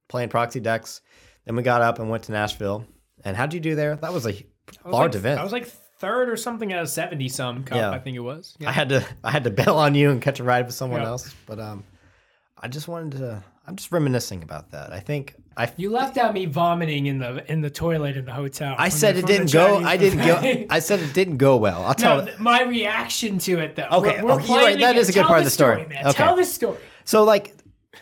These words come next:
Speaker 1: obviously we're friends at this point, but, like, we had only played, you know, hung out at a couple times. I'd never been to your house or anything. Like, we'd meet up at a card shop and play. And you're like, we're playing cards, and you're like, "Oh, man, I think I'm gonna throw up."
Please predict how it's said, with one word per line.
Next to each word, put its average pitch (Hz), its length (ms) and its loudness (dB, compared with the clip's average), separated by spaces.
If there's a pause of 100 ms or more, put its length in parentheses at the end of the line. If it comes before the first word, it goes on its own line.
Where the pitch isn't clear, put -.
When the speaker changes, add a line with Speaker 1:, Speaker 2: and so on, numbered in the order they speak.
(120)
Speaker 1:
obviously 185 460 4
we're 151 160 6
friends 131 340 2
at 110 120 -4
this - 180 -6
point, 85 380 -10 (320)
but, 160 180 0
like, 131 380 0 (120)
we 151 140 2
had 156 100 4
only 151 200 6
played, 123 440 2 (180)
you 143 120 2
know, 110 100 6
hung 117 220 2
out 110 200 4
at 104 80 0
a 101 40 -4
couple 101 220 -4
times. 101 260 -2
I'd 104 60 -4
never 101 160 -4
been 95 100 -2
to 92 40 -6
your 85 80 -8
house 82 220 -10
or - 40 -20
anything. - 240 -20 (680)
Like, 104 120 -2
we'd 117 260 -2
meet 135 160 6
up 120 160 4
at 107 80 -4
a 101 60 -2
card 101 240 -4
shop 90 220 -8
and - 60 -20
play. 71 200 -16 (1300)
And 123 140 2
you're 135 100 2
like, 123 360 2
we're 127 100 2
playing 151 280 2
cards, 101 520 0 (120)
and 107 100 -8
you're 107 120 0
like, 85 280 -6 (240)
"Oh, 92 140 -4
man, 80 280 -10 (400)
I - 40 -20
think - 120 -10
I'm 170 100 -8
gonna 131 100 -4
throw 113 280 -2
up." - 200 -12